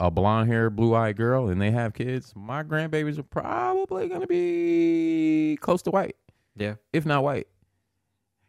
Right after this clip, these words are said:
Speaker 1: And say my grandbaby that comes out white decides to grow up and marry a white guy, that's still my blood.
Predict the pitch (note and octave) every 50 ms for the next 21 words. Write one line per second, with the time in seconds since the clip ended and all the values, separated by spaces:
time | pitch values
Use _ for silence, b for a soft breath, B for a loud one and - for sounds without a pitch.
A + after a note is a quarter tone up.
0 | _ _ _ _ _ C3 C#3+ C#3+ - - E3 D3+ D3 D3 C#3+ C#3 B2+ D3 C#3+ C#3+
1 | C#3 C#3 C#3 C#3 C3+ C3+ C3 B2+ C3 B2 - - D3 C#3 B2+ C3 C3 B2 A2+ A#2
2 | C#3 D#3+ F#3 - - - _ _ _ _ _ _ _ _ _ - A2 G2+ - C3+
3 | C3 C3+ C3 - C3+ A#2+ B2 C3+ C#3 D3 D3 - G2 F#2+ A2+ A#2+ B2 A#2+ A2 G#2+
4 | A#2 C3+ E3+ - - F3 F#3+ G#3+ D4 - _ _ _ _ _ _ _ _ _ _
5 | _ _ _ _ _ _ _ _ _ _ _ _ _ _ _ _ _ _ _ _
6 | _ _ _ - - - - - - - A2 A#2 A#2 G2+ F#2+ E2+ E2 C#2 F2+ F#2+
7 | A2 B2 A#2+ A2 G#2